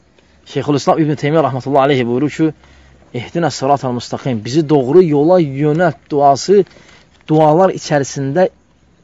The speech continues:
itlaqla deyiləndə, itlaqla, yəni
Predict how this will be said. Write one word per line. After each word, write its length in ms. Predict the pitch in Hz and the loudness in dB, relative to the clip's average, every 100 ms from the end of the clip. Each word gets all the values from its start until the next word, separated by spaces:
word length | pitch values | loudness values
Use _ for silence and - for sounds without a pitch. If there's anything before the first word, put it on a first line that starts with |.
| - | -12
itlaqla 560 | 156 - 175 147 139 123 | -10 0 0 2 -2 0
deyiləndə, 480 | 120 117 113 113 139 160 - _ _ _ _ _ _ _ - | 0 0 -2 0 0 0 -6 _ _ _ _ _ _ _ -20
itlaqla, 520 | - 127 123 110 80 _ _ _ | -10 -4 -4 -4 -12 _ _ _
yəni 200 | 113 120 | -14 -14